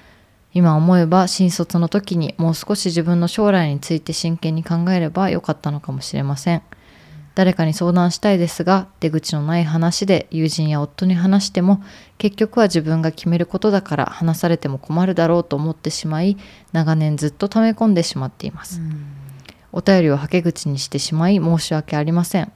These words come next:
Speaker 2: いえいえ。
Speaker 1: ポッドキャストで聞いている限りのことしかわからないですが、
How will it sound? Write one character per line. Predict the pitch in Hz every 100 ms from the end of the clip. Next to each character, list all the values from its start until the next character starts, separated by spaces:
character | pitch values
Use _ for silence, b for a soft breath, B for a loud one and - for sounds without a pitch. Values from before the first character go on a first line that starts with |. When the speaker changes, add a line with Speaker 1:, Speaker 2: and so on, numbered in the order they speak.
| -
Speaker 2:
い | 156
え |
い | 139 131 139 165
え。 | 151 160 - -
Speaker 1:
ポ | 175
ッ | -
ド | 170
キ | 185
ャ |
ス | -
ト | 165
で | 147
聞 | 143 165
い |
て | - 170
い |
る | 165
限 | 175 160 151
り | 143
の | 139
こ | 151
と | -
し | 147
か | - 135
わ |
か | 139 165
ら | 165
な | 151
い | 143
で | 143
す | -
が、 | 151 202 -